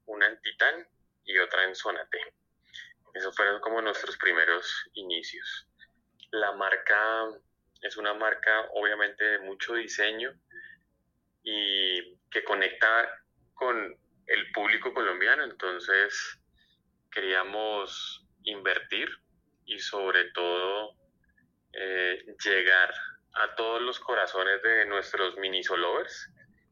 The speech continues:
como los llamamos a, a cada uno de nuestros clientes, y pues también una apuesta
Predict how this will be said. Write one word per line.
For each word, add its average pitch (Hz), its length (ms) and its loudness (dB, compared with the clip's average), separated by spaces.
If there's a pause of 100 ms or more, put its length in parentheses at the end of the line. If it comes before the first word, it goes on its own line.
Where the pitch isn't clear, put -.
(220)
como 95 220 -2
los 92 160 2
llamamos 92 460 0
a, 123 60 -4
a - 300 -6
cada 92 200 4
uno 101 140 -2
de 117 60 -2
nuestros 113 320 -6
clientes, - 540 -2 (960)
y 113 120 -4
pues - 220 -2
también 95 400 2
una 98 160 0
apuesta 110 1000 0